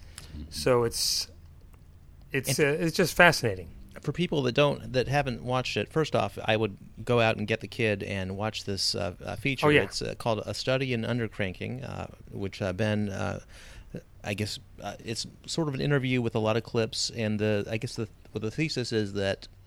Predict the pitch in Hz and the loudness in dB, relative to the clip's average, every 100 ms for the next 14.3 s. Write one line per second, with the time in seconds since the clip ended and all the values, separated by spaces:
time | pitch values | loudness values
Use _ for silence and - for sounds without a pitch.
0 | - - - 98 92 85 104 101 90 - | -20 -20 -10 -6 -4 -4 -4 -6 -8 -14
1 | - - - - 95 80 - - - - | -16 -18 -16 -8 -6 -8 -12 -18 -14 -10
2 | - - - - - - 160 139 123 - | -8 -10 -12 -12 -6 0 2 2 0 2
3 | 135 131 131 - 110 104 110 113 117 110 | 2 2 0 0 0 0 2 2 0 -2
4 | 110 104 - 107 107 104 - 131 135 139 | 0 0 2 2 2 0 -2 -2 0 -2
5 | 131 135 131 127 120 - 131 - 135 131 | 0 0 0 -4 -8 -6 -4 0 0 2
6 | 127 143 - - - - - - 110 110 | 0 -2 -12 -20 -18 -18 -8 0 2 4
7 | 107 104 95 123 139 117 107 101 101 - | 4 2 2 2 2 2 2 0 0 0
8 | 113 107 104 - 101 95 - 127 131 101 | 0 2 -2 -4 -4 -4 -2 0 0 0
9 | 101 92 92 - 104 95 98 104 110 107 | -2 -6 -4 -2 0 0 0 -2 -2 -2
10 | 98 - - - - - - - - 127 | -2 -6 -18 -18 -16 -16 -16 -20 -6 0
11 | 120 123 135 113 107 151 135 - 113 92 | 0 0 2 2 4 4 2 2 2 2
12 | - 104 101 95 101 98 90 101 110 120 | 0 0 0 2 2 0 0 -2 0 0
13 | 98 - 117 113 107 101 110 98 90 101 | -2 0 2 2 2 0 0 0 -2 0
14 | 131 117 104 | 2 4 2